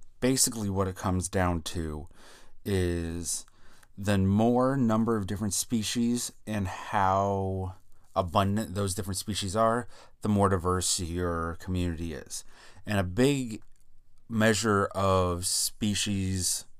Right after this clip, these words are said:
diversity, um, is the Shannon Diversity Index. I'm not gonna go into how to calculate it. Um, you really don't need to calculate it much. Um, just be aware there's a bunch of different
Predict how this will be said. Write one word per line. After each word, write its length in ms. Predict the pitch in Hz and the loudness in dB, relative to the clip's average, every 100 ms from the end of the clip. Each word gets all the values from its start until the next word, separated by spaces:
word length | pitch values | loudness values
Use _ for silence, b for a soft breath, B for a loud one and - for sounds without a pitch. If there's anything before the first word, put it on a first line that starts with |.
| - | -14
diversity, 840 | - 98 95 92 - 90 87 85 80 - - - - - - - - - - | -4 0 2 0 0 -2 -2 -4 -8 -16 -20 -20 -20 -20 -20 -20 -20 -18 -4
um, 420 | 120 104 95 101 | 2 4 4 0
is 180 | 113 90 | -2 -2
the 60 | 95 | -2
Shannon 380 | - 107 104 | 0 0 2
Diversity 520 | 101 92 98 95 107 104 | 0 0 0 0 -2 0
Index. 520 | 104 104 107 - - B B B | 0 0 -2 -4 -8 B B B
I'm 120 | 127 | 0
not 140 | 143 | 2
gonna 140 | 139 123 | 2 4
go 220 | 117 107 | 4 4
into 220 | 104 95 | 4 2
how 160 | 95 101 | 2 2
to 100 | 92 | 2
calculate 560 | 110 95 101 107 113 | 0 0 0 0 2
it. 200 | 117 110 - B B B | 2 0 -6 B B B
Um, 440 | 90 90 85 80 92 | -2 0 0 -2 -2
you 140 | 101 | -2
really 260 | 95 110 101 | 0 2 0
don't 320 | 90 101 90 | 2 0 2
need 160 | 101 98 | -2 -2
to 80 | 92 | -4
calculate 600 | - 87 98 107 101 107 | -2 -2 -2 -2 -2 0
it 120 | 104 | -2
much. 400 | 101 110 - - B B B - | 0 0 -2 -10 B B B -10
Um, 320 | 87 85 85 | -6 -6 -4
just 240 | 104 104 - | -2 -2 2
be 140 | 110 | 2
aware 300 | 98 101 98 | 4 4 4
there's 200 | 98 95 | 4 2
a 60 | 92 | 2
bunch 300 | 110 107 - | 2 2 0
of 100 | 98 | -2
different 380 | 107 110 92 | -2 0 -2